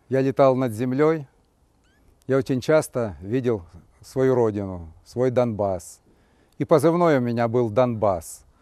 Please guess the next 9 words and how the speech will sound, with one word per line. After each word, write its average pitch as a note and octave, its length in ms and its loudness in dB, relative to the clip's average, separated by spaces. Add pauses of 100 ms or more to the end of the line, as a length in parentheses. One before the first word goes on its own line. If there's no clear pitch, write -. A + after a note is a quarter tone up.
(460)
Из B2+ 180 -6
космоса B2+ 580 -2
в F#2+ 80 -12
течение C#3 640 -2
года B2+ 540 2 (960)
над C3 180 -2
всей F3 220 4
землей C3 460 2
неслось: A#2 520 -4